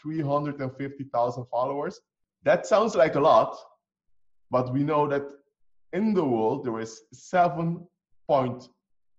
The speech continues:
two billion people. So we are missing a lot.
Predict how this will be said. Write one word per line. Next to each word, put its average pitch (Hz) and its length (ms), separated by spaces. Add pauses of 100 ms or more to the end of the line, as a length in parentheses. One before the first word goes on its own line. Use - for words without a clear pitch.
(200)
two 185 400 (500)
billion 165 540
people. 139 720 (500)
So 147 300
we 147 140
are 160 120
missing 190 380
a 165 40
lot. - 380